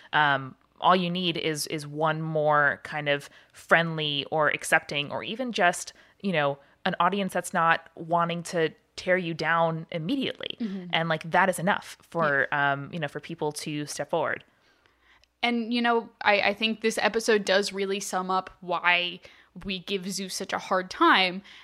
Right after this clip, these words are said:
Speaker 2: And it's because we see so many reflections of him in modern day society, even though he's so set apart from us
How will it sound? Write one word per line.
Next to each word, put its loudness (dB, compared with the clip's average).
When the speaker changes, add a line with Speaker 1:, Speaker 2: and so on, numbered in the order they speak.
Speaker 2:
And 2
it's -2
because 0
we -8
see -6
so -6
many -6
reflections -4
of -4
him -12
in -14
modern 2
day 0
society, -2
even -8
though -2
he's -10
so -2
set 2
apart 0
from -2
us -6